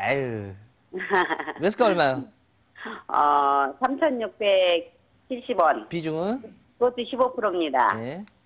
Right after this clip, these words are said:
Speaker 2: 아, 그리고, 어, 엊그제 필룩스를 매수했어요.
Speaker 1: 필룩스요?
Speaker 2: 네,
Speaker 1: 매수가
Speaker 2: 네, 네.
Speaker 1: 얼마요?
Speaker 2: 어, 오천 원에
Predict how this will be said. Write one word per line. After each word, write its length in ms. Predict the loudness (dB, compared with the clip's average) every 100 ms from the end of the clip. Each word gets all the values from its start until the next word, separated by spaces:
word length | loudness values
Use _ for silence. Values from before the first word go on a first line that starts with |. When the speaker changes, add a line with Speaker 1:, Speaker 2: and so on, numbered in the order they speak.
| _ _ _ _ _ _ _ _ _ _ _
Speaker 2:
아, 480 | -2 2 4 2 0
그리고, 760 | -2 -2 -2 2 4 4 2 0 -8 -20 -6
어, 600 | 0 4 4 4 6 4
엊그제 960 | 4 0 2 2 4 4 4 4 2 0
필룩스를 1600 | 0 2 2 -2 -10 _ 0 2 4 4 2 0 0 -2 -6 -10 -4
매수했어요. 920 | 0 0 2 2 2 4 6 6 4 2
Speaker 1:
필룩스요? 920 | -2 -4 -4 -2 2 4 4 2 -2 _
Speaker 2:
네, 80 | -18 -4 0 2
Speaker 1:
매수가 160 | 2
Speaker 2:
네, 80 | 2
네. 60 | 0
Speaker 1:
얼마요? 420 | 0 -2 -2 -6 -10 _ _ _ _ -20 -20 _ -4
Speaker 2:
어, 100 | 0 2 2
오천 680 | 2 0 -2 -2 -2 -2 0
원에 320 | 0 0 0